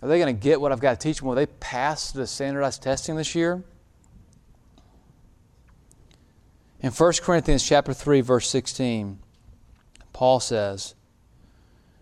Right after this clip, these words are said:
"Do you not know that you are God's temple and that God's Spirit dwells in you?" And this is the great thing in my mind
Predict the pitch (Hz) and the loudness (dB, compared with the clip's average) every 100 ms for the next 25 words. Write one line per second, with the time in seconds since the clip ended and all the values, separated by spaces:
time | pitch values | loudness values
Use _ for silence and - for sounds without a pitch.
0 | _ _ - 127 143 165 170 131 117 117 | _ _ -12 -2 0 2 0 2 2 4
1 | 113 110 113 120 123 117 113 113 - 131 | 2 0 -4 -2 0 2 2 0 -4 -8
2 | 120 104 95 - _ _ _ - - _ | -8 -10 -14 -20 _ _ _ -20 -20 _
3 | _ _ - - - - 113 110 104 113 | _ _ -20 -20 -20 -14 -8 -4 -6 -4
4 | 117 117 123 117 - - - - - 147 | 0 2 2 0 -6 -8 -8 -8 -8 -6
5 | 120 98 - - _ _ _ _ _ - | -4 -6 -10 -20 _ _ _ _ _ -16
6 | 113 117 113 101 104 104 - - _ - | -8 -4 -4 -6 -8 -16 -20 -20 _ -20
7 | 107 104 107 101 98 - - - _ - | -16 -14 -12 -14 -18 -20 -20 -20 _ -20
8 | _ _ _ _ _ - - - - 143 | _ _ _ _ _ -20 -20 -20 -10 -8
9 | 190 196 131 127 - 151 170 156 - 156 | -4 -4 -4 -8 -12 -12 -12 -12 -12 -10
10 | 147 135 123 123 123 123 120 113 101 | -8 -6 -6 -4 -4 -6 -6 -8 -14